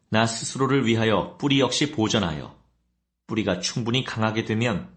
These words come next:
나를 위하여 좋은 열매를 맺어 내가 내 포도원의 열매로 말미암아 여전히 영광을 누리려 함이니라. 이에 이렇게 되었나니 그들이 들나무같이 된 원나무에서 취하여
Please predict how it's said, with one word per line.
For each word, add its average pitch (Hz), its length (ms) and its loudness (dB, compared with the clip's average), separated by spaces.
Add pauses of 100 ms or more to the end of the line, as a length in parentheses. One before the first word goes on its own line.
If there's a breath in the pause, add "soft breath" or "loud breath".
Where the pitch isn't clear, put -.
(120)
나를 107 320 2
위하여 127 320 2
좋은 127 320 2
열매를 135 340 2
맺어 85 540 -2 (460)
내가 127 280 4
내 113 260 2
포도원의 139 460 0
열매로 107 360 4
말미암아 87 720 0 (200)
여전히 95 580 0
영광을 101 560 2
누리려 98 360 0
함이니라. 73 760 -8 (1900)
이에 120 160 4
이렇게 113 320 4
되었나니 98 640 0 (360)
그들이 127 440 2
들나무같이 123 680 2
된 135 180 4
원나무에서 113 720 0
취하여 78 640 -6